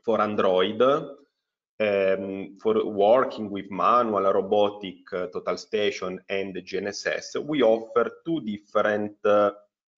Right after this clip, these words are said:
what we call here products, uh, and they are, uh, the Sh-, Xpad Shield and Expert. What are the Shield Expert? So Shield is the software maintenance. So software maintenance is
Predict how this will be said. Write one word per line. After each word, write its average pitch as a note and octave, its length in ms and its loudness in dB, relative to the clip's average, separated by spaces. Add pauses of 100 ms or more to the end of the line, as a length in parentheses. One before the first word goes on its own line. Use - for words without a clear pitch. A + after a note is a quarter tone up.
(220)
what A2 180 -2
we A#2 160 -2
call A2+ 260 0
here A2 340 0 (340)
products, G#2 580 2
uh, G2 140 0 (240)
and G#2+ 240 -2
they A#2 260 0
are, G2+ 400 2 (320)
uh, G2+ 120 0
the A2 120 -4
Sh-, - 220 -10 (340)
Xpad A2 380 -2
Shield G2+ 420 -8 (180)
and E3+ 220 -4
Expert. - 480 -4
What F3 220 -2
are A#3+ 120 2
the G#2+ 120 -2
Shield G#2 340 -12
Expert? - 540 -6
So - 180 -4
Shield F#3 460 -4 (680)
is B2+ 140 -4
the C#3 80 0
software A2+ 480 0
maintenance. F2+ 960 -2 (280)
So - 140 -2
software G3 440 0
maintenance D3+ 800 0
is A#2 180 -6